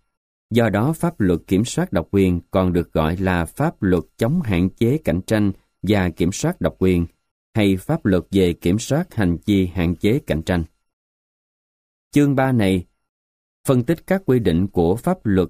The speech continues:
hiện hành, điều chỉnh các hành vi hạn chế cạnh tranh và kiểm soát các hành vi tạo lập quyền lực thị trường. Nội dung chính của chương gồm ba phần. Y. Khái quát về hành vi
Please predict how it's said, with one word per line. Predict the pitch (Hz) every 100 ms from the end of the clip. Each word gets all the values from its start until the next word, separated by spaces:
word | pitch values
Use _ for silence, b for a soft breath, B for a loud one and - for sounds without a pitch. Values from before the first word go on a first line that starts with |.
| -
hiện | 95 87
hành, | 101 101 92 85 - _ _ _ _ _ -
điều | 110 98
chỉnh | 90 95 123
các | 160 185
hành | 123 92 82
vi | 110 104
hạn | 98 85
chế | 92 113
cạnh | 85 92
tranh | 104 98 92 - _ _ -
và | 104 101 90
kiểm | - 90 120
soát | 127 156 -
các | 147 190
hành | 110 85 82
vi | 104 101
tạo | - 80 80
lập | 90 80 -
quyền | 95 85 82
lực | 82
thị | 92 85
trường. | 98 90 80 _ _ _ _ _ _ _
Nội | 123 107 117
dung | 139 135
chính | 135 165 202
của | 101 95 -
chương | 135 131
gồm | 107 95 95
ba | 120
phần. | 117 98 90 85 _ _ _ _ _
Y. | 107 110 101 - _ _ _ _ -
Khái | 151 156
quát | 143 175 -
về | 104 101 92 87 - _ -
hành | 104 95 80
vi | 117 113